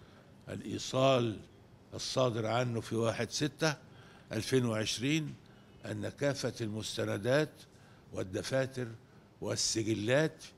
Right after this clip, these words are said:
في معية سيادته منذ واحد ستة ألفين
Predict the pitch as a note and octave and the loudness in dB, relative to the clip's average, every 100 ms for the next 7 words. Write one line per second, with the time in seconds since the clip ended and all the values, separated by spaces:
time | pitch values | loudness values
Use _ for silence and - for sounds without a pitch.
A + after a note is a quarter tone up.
0 | - - - - - B2 A#2 A2 G#2 D3 | -20 -20 -20 -12 -4 0 0 2 4 4
1 | C3+ B2+ - G#2+ C#3 C#3 C#3+ C3+ - - | 2 0 -2 0 0 0 -4 -4 -6 -20
2 | - - - A#2 G#2+ G#2 A#2+ B2 A2 - | -20 -12 -4 -2 0 0 2 2 -2 -6
3 | B2+ A#2 - G#2+ G2+ - - - - - | -6 -6 -8 -10 -10 -20 -20 -20 -20 -20
4 | - G2+ G2+ - A2 A2+ G2+ | -16 -14 -10 -4 -2 -2 -4